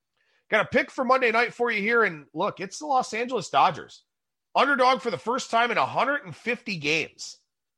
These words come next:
Last time they were a dog, October seventh, twenty nineteen. And I tell you what, I will back Julio Urias at any reasonable price. I think tonight is a very reasonable price.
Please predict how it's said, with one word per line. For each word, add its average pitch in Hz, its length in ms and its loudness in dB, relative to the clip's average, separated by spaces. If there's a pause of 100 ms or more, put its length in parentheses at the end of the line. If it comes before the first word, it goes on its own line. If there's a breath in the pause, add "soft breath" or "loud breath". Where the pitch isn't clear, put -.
(440)
Last 208 280 2
time 262 120 0
they 262 60 -2
were 240 180 4
a 175 60 0
dog, 175 420 2
October 226 600 2
seventh, 175 580 -4 (380)
twenty 233 340 0
nineteen. 151 680 -4 (960)
And 147 80 0
I 160 60 2
tell 220 180 0
you 220 100 2
what, 185 260 2 (340)
I 190 180 6
will 254 200 4
back 165 400 2
Julio 220 420 -2
Urias 185 580 -2 (440)
at 143 200 0
any 226 280 2
reasonable 170 500 -4
price. 156 400 0
I - 40 -10
think 135 180 -14
tonight 160 360 0
is 190 240 -2
a 214 100 -2
very 180 280 -2
reasonable 147 500 -4
price. 139 460 2